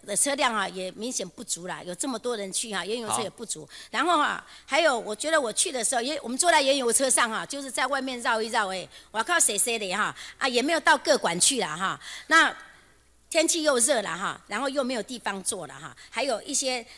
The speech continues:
Speaker 1: 这个，呃，这个残障人士的这些一些措施哈，这个旁边的这个设备哈是，是明显，明显不够的，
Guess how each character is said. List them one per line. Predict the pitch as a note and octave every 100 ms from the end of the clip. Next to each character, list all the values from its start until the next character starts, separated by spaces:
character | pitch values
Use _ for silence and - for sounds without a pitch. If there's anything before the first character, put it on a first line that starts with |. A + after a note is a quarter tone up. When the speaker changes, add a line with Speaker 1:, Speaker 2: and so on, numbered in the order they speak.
| -
Speaker 1:
这 | C#4
个， | C4 A3 G#3 G3 - - _
呃， | - G3+ F#3+
这 | C4
个 | G#3+
残 | G#3+ G3+
障 | C4+ A3
人 | G3 F#3+
士 | A#3+ A3 F#3
的 | F#3 E3+
这 | A#3
些 | G#3 G#3 G#3
一 | -
些 | G#3+
措 | G#3 C4 G#3+
施 | - G3
哈， | G3 D#3+ C3
这 | G3+
个 |
旁 | G3 B3+
边 | C4+ A3+
的 | G3
这 |
个 | A3+ G3+
设 | - G#3
备 | G#3+
哈 | F3 D#3
是， | - G#3+ - - - -
是 | C4
明 | A3+ C4
显， | A#3+ F#3 D#3+ - -
明 | A#3
显 | C#4+ G#3+
不 | G3 G3
够 | C4 G3
的， | E3 D3